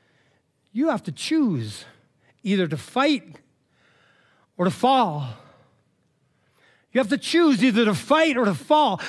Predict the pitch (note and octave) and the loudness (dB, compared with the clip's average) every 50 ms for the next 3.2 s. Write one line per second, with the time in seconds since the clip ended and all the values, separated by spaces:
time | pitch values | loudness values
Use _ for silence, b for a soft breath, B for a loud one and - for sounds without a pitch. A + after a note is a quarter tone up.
0 | B B A3+ G#3+ B3+ D#4 C#4 A#3 G#3+ C4+ D#4 F4+ F4+ F4+ F4 C#4+ C4 D4+ E4 E4 | B B 0 2 4 4 4 2 2 2 4 4 4 4 4 4 4 4 6 6
1 | D#4 D4 C4+ G#3 C#4 E4 E4 D#4+ D4 C4+ - - - - - - C4 F3 - C#4+ | 6 6 6 6 4 4 4 4 2 2 0 -4 -10 -6 0 0 0 2 4 4
2 | D4+ D4 A#3+ F#3 E3 D3 E3+ B3+ C#4 D#4 E4 E3+ G3+ C#4+ E4 D#4+ D4 D4 C4 C#4 | 4 4 4 2 2 4 4 4 4 4 2 2 2 2 4 4 4 4 4 4
3 | D#4 D#4 D4+ - | 4 4 2 0